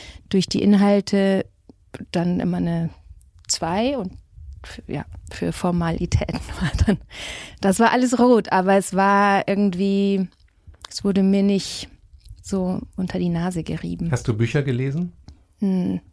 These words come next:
Speaker 1: nö. <laughs> Also so wenig wie möglich. Ich hab dann irgendwann als Jugendliche angefangen, aber auch, ich hab nie Bücher verschlungen oder mich da irgendwie damit zurückgezogen wie viele andere.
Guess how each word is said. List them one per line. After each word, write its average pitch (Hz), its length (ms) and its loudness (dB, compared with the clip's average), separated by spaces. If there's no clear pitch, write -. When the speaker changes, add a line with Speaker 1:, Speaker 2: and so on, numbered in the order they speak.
Speaker 1:
nö. 180 240 0
<laughs> - 760 -2
Also 202 200 4
so 196 220 4
wenig 226 280 6
wie 220 80 2
möglich. 196 540 2
Ich - 160 -4
hab 196 160 -6
dann 196 180 2
irgendwann 196 760 0
als 180 260 -2
Jugendliche 175 600 0
angefangen, 175 760 -2
aber 170 340 -4
auch, 175 400 -4
ich - 80 -10
hab - 120 -10
nie 185 400 2
Bücher 180 340 -2
verschlungen 170 640 0
oder 156 500 0
mich 165 260 -4
da 151 260 -2
irgendwie 165 260 0
damit 165 280 -2
zurückgezogen - 960 -4
wie 165 100 -4
viele - 320 -6
andere. 165 420 -4